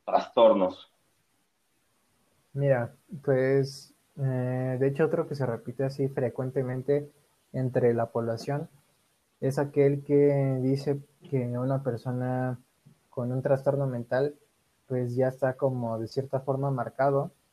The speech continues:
Speaker 2: y que por ello no, no se puede curar de su enfermedad.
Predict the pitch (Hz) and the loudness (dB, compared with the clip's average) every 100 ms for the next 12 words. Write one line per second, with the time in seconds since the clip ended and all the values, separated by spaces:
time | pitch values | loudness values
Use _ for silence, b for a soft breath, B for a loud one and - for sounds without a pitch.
0 | _ _ _ 127 123 127 - 123 131 135 | _ _ _ -6 -4 -4 -2 0 2 2
1 | 135 135 135 135 135 135 135 139 139 _ | 2 0 0 0 -2 0 0 0 -4 _
2 | _ _ - 139 135 135 135 135 131 131 | _ _ -8 -2 -2 -2 -2 2 2 0
3 | 117 120 123 120 120 110 110 113 117 135 | -6 -4 -4 -6 -8 -10 -8 -8 -2 -2